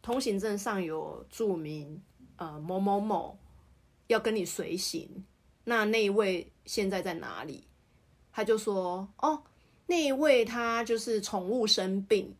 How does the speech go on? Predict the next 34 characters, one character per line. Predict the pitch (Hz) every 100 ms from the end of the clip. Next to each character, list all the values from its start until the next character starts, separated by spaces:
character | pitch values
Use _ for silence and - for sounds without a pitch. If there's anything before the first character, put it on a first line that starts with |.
| _
所 | - 220
以 | 220
他 | 196 190 196
这 | 208
一 | 185 165
次 | - 175
没 | 170 180
有 | 151
来。” | 107 - - - - _ _ _
然 | 202
后 | 202
我 |
就 | 208
说， | 208 196 190
那 | 233 190
你 | 165
这 | - 196
一 | 170
次 | -
不 | 202 185
能 | 170 160
入 | 180 160
境 | 160 196 - -
了， | - -
因 | 190
为 |
他 | 180 180
没 | 180
有 | 160
跟 | 156 170
你 | 123
一 | 156
起 | - - -
来。 | -